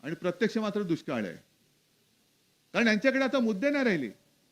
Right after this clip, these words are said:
आज सुद्धा त्यांची सभा आहे सोलापूरला. त्या सभेमध्ये मी मोदीजींना सांगतो की महाराष्ट्राच्या हिताबद्दल काहीतरी बोला. नुसतं दरवेळेला टायर लावू नका, "उद्धव ठाकरे, उद्धव ठाकरे."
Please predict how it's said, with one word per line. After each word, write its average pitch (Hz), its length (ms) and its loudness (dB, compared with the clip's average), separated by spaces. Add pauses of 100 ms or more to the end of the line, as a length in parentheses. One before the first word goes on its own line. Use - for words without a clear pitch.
(680)
आज 202 200 2
सुद्धा 226 280 2
त्यांची 220 280 0
सभा 185 300 2
आहे 196 160 2
सोलापूरला. 160 800 -2 (1300)
त्या 196 100 2
सभेमध्ये 226 540 4
मी 233 100 4
मोदीजींना 214 500 2
सांगतो 196 340 -2
की 233 60 0
महाराष्ट्राच्या 202 920 -2
हिताबद्दल 202 500 0
काहीतरी 185 320 2
बोला. 156 220 2
नुसतं 185 280 -2
दरवेळेला 196 460 0 (280)
टायर 180 280 2
लावू 196 180 2
नका, 196 180 -2
"उद्धव 175 300 2
ठाकरे, 170 280 -2
उद्धव 160 260 0
ठाकरे." 165 380 -2